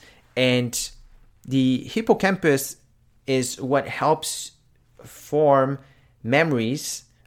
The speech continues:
uh, long-term memories. And so if you're gonna write about an event from your life or something that you've read about,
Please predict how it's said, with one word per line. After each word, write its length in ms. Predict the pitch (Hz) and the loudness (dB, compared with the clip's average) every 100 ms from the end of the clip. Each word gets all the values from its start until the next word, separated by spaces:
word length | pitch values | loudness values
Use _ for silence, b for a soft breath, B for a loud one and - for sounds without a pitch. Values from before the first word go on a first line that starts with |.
| _ | _
uh, 300 | 113 110 107 - | 0 2 2 0
long-term 460 | 127 165 - 131 | 0 2 0 0
memories. 540 | 117 107 107 123 180 - | 0 0 -2 -4 -6 -6
And 200 | 120 117 | -6 -4
so 320 | - 120 117 | 2 4 2
if 180 | 139 - | 0 -2
you're 100 | 180 | -2
gonna 240 | 170 147 | 0 0
write 320 | 117 120 131 | 2 4 4
about 400 | 127 107 110 110 | 2 2 2 2
an 140 | 117 110 | 0 -4
event 320 | 101 113 110 | -2 -2 -2
from 180 | - 101 | -4 -4
your 160 | 104 | 0
life 300 | 156 160 113 | 2 2 0
or 80 | 113 | -4
something 340 | - 104 110 107 | -6 -6 -8 -6
that 140 | 104 | -6
you've 200 | 101 - | -6 0
read 140 | 156 | 4
about, 420 | 160 117 101 104 | 4 4 2 2